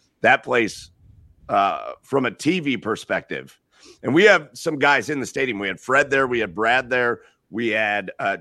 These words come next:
Jake and Cody were there, and you'll be able to hear more about this from them as the week goes on and next week goes on. But that place looked electric tonight.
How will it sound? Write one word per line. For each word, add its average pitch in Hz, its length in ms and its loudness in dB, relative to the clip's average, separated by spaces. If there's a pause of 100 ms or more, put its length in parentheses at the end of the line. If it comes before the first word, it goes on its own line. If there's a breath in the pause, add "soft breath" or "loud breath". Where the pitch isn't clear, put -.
Jake 143 420 0
and 107 180 -8
Cody 143 360 0
were 131 160 -2
there, 120 340 -2 (400 soft breath)
and 120 260 -4
you'll 135 240 -2
be 156 120 0
able 135 140 -2
to 120 60 -8
hear 131 200 -4
more 123 240 0
about 117 240 -2
this 117 340 -8
from 117 400 -6
them 110 420 -4 (300)
as 110 240 -4
the 110 80 -6
week 131 260 -8
goes 113 220 -4
on 120 240 0
and 98 100 -8
next 120 300 -4
week 110 140 -6
goes 104 260 -6
on. 95 240 -4 (720)
But 87 140 -12
that 107 180 -2
place 95 320 -4
looked 95 380 -8
electric 87 1000 -8
tonight. 87 400 -6